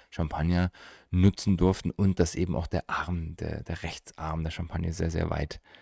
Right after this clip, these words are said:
geworden ist, sehr, sehr groß geworden ist heute. Schauen wir uns doch vielleicht mal Zahlen, Daten, Fakten an zur Champagne. Und, ähm,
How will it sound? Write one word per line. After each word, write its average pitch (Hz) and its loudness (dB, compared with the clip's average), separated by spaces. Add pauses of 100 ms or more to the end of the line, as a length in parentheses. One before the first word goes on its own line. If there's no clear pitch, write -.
(340)
geworden 87 2
ist, 87 2
sehr, 76 0
sehr 85 2
groß - -6
geworden 85 0
ist 85 -4
heute. - -2 (480)
Schauen 120 10
wir - 10
uns 143 6
doch 110 6
vielleicht 104 6
mal 90 6 (440)
Zahlen, 85 4
Daten, 82 4
Fakten - -4
an - 2
zur 131 -4
Champagne. 135 2 (880)
Und, 87 6
ähm, 82 4